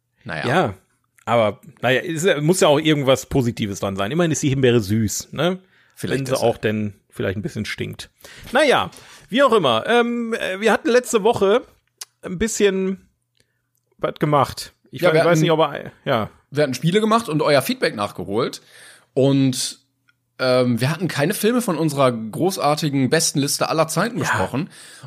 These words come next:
Speaker 1: Und deshalb machen wir das heute mal wieder. Wir haben wieder zwei wunderbare Filme im Gepäck und
Speaker 2: Jawohl.
Speaker 1: es hat sich wieder <laughs> irgendwas verschoben. Aber der erste,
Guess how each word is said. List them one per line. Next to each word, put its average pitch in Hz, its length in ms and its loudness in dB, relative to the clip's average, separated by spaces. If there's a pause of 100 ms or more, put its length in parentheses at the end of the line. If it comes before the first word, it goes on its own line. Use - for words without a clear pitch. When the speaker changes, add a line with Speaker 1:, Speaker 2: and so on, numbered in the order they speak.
Speaker 1:
Und 151 400 2
deshalb 175 540 0
machen 185 220 -2
wir 226 60 2
das 120 200 -6
heute 101 180 -6
mal 82 180 -8
wieder. 76 220 -8
Wir 95 80 -4
haben 127 160 2
wieder 127 240 2
zwei 123 220 0
wunderbare 123 360 2
Filme 139 260 -2
im 151 120 -4
Gepäck 160 460 -4
und 120 420 -2
Speaker 2:
Jawohl. 87 380 -6 (600)
Speaker 1:
es - 140 0
hat 208 120 -2
sich 180 120 -4
wieder 185 180 2
<laughs> - 0 -
irgendwas 170 440 2
verschoben. 170 720 -2 (400)
Aber 175 160 2
der 202 120 2
erste, 139 500 0